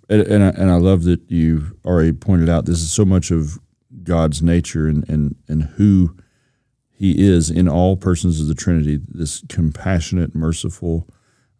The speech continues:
uh, God. And, and we are to reflect Christ. We are to be that. And so in our world, if we find compassion is lacking,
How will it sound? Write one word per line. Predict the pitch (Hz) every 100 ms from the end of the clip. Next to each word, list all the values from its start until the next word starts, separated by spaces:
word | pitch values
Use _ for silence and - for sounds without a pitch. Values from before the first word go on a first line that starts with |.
| 95
uh, | 80 90 - 107
God. | 90 87 85 78
And, | 98 95 92 -
and | 95 92
we | 107 131 107 120 131 _
are | 82 90 101
to | - 95 95
reflect | 92 92 85 90 - -
Christ. | - - - - -
We | 87
are | 87 98 101
to | - 90
be | 90 85 80 - _ _ _ _ _ _ -
that. | 73 76 64 - -
And | 90
so | 78 87
in | - 98
our | 101 101
world, | 95 107 117 95
if | 95 87
we | 98
find | 101 92 95 95
compassion | - 87 95 92 98
is | 82 76
lacking, | 85 107 117 - 76 110